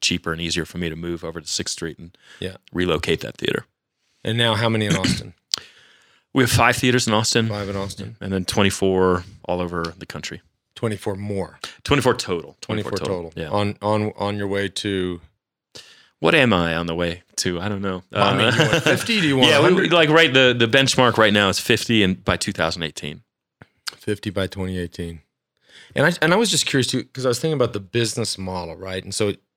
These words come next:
Speaker 2: it, when you, 'cause I always read the newspaper and it talks about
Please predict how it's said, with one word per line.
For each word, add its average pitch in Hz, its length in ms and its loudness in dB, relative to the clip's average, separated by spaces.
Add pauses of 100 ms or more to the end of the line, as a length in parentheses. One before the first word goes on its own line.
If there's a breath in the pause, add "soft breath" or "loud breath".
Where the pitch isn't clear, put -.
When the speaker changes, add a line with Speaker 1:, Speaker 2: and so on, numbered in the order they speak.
(160)
Speaker 2:
it, - 160 -18
when 117 220 -4
you, 110 260 -2 (340)
'cause 120 120 -4
I 113 100 4
always 107 240 2
read 98 140 -2
the 92 80 -6
newspaper 90 500 -6
and 87 80 -8
it 85 140 -12
talks 90 240 -8
about 87 340 -8